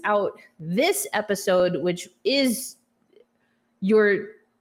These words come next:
Wednesday episode number one, or you can think of it as Tuesday's episode, whatever your vibe is. But we're gonna close out this episode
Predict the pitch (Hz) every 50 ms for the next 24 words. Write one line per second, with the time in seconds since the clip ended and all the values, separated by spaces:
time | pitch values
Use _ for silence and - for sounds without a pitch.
0 | _ - 185 196 220 262 302 311 320 269 - 302 294 269 - - 226 226 - 247
1 | 240 - 233 220 208 202 208 196 190 185 180 175 170 175 185 208 226 247 269 294
2 | 302 302 311 - - - 220 220 220 220 214 214 208 208 202 214 214 240 233 214
3 | 214 226 208 202 208 196 202 190 190 180 170 160 170 - - - 330 311 277 240
4 | 262 262 247 254 240 - 240 - 233 220 214 208 - - 233 285 359 403 339 339
5 | 302 269 233 214 202 185 170 156 151 165 160 165 180 180 196 214 226 - - -
6 | - - - - - - - - 208 196 - - - - - - - 208 262 330
7 | 330 330 311 311 - 277 262 262 247 214 220 214 220 220 214 208 208 - - -
8 | 202 196 202 196 - - 196 190 185 185 180 -